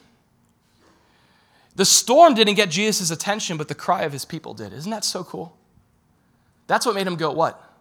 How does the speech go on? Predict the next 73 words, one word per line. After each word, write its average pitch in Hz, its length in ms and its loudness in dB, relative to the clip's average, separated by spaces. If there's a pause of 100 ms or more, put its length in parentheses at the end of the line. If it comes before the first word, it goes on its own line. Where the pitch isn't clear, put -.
(320)
Like, 185 180 0
when 220 220 4
you 302 120 6
pray, 214 380 4
do 202 80 -4
you 233 80 -2
know 277 60 2
that 277 140 2
God's 214 220 4
listening? 220 460 -4
Do 226 120 -20
you 214 80 -4
know 262 60 0
that 302 100 0
he's 226 140 0
waiting 175 360 2
for - 100 -8
you 185 120 -4
to 180 60 -4
call 175 200 -2
out 156 160 2
to 165 80 -12
him? 202 180 -10 (160)
Do 208 80 -8
you 285 60 0
know 349 60 0
that 359 100 -2
he's 170 220 -6
there? 170 480 0 (260)
You 233 60 -2
know 320 60 2
that 403 100 0
he's 302 180 0
not 233 260 6
moved? 202 460 0
You 214 60 -2
know 320 100 2
that 359 100 -4
his 226 140 0
attention 190 400 -2
isn't 185 240 -4
being 196 180 -4
thrown 175 380 -2
around 175 400 2
by 165 100 2
the 156 80 -4
things 170 280 -8
that 190 100 -6
are 165 60 -4
happening 170 500 -4 (200)
in 175 140 -2
your 190 140 -2
life 175 240 0
or 170 60 -6
this 170 200 -8
world? 170 260 -4 (180)
But 165 100 -16
did 240 100 -8
you 392 100 -6
know 359 120 -6
that 214 120 -6
when 185 140 -6
you 269 100 -8
call 220 340 -2
his 196 200 -10
name, 175 220 -8
his 147 100 -12
attention 180 420 -10
is 139 120 -8
immediately 160 720 -4
moved 143 300 -10
to - 100 -16
you? 120 120 -18